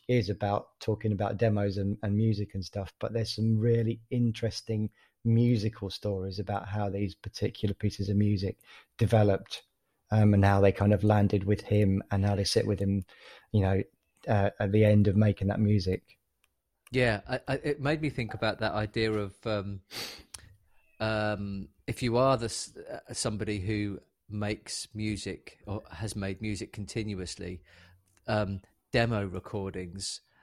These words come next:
Speaker 2: uh, especially when they're kind of raw and kind of home recordings and stuff, as, as biographical kind of documents, and playing them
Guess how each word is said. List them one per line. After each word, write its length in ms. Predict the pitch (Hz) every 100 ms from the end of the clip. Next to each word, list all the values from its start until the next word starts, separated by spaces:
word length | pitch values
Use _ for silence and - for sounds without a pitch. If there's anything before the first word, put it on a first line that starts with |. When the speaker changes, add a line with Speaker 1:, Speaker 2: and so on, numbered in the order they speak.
| _ _
Speaker 2:
uh, 200 | 101 101
especially 440 | 113 - - - 123
when 180 | 107 95
they're 140 | 90
kind 280 | - 101 92
of 120 | 87 - 85
raw 420 | 101 110 107 98
and 420 | 90 87 87 82 -
kind 180 | - 80
of 60 |
home 300 | - 107 101
recordings 480 | 92 - 95 90 85
and 100 | 92
stuff, 220 | - 92 - - _
as, 220 | 107 104 - - 107
as 320 | 110 107 - - - -
biographical 960 | 110 101 110 98 - - 101 92 90 -
kind 220 | 101 90
of 100 | 87
documents, 640 | 113 - 90 87 82 - - - - - -
and 260 | 202 95 - _ - _ _
playing 460 | - 117 113 101 95
them 360 | 92 92 92